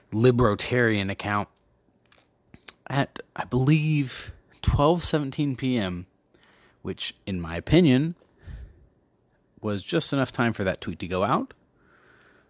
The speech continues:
Twitter to analyze, Twitter to suspend, and then Twitter to send out the email. All automated, I'm sure. Um, I don't believe, like I said, I don't believe there's any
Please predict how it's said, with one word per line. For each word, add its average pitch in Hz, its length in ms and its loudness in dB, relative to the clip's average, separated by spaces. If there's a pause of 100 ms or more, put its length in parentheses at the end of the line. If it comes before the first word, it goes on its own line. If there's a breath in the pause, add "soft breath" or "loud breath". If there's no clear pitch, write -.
(220 soft breath)
Twitter 92 260 0
to - 160 -8
analyze, 98 720 -4 (580)
Twitter 101 260 0
to 101 140 -10
suspend, 92 760 -2 (840 soft breath)
and 107 120 0
then 101 120 0
Twitter 95 280 6
to 95 300 -8 (200)
send 110 300 -6
out 104 220 -6
the - 180 -10
email. 87 380 -10 (120)
All 143 180 4
automated, 98 480 0
I'm 87 120 -4
sure. 98 420 -2 (920 loud breath)
Um, 104 400 -4
I 135 80 -4
don't 131 140 2
believe, 110 760 0 (360 loud breath)
like 113 160 0
I 107 40 0
said, 98 160 -2
I 90 60 0
don't 117 160 0
believe 110 260 0
there's 101 220 -2
any 95 420 -4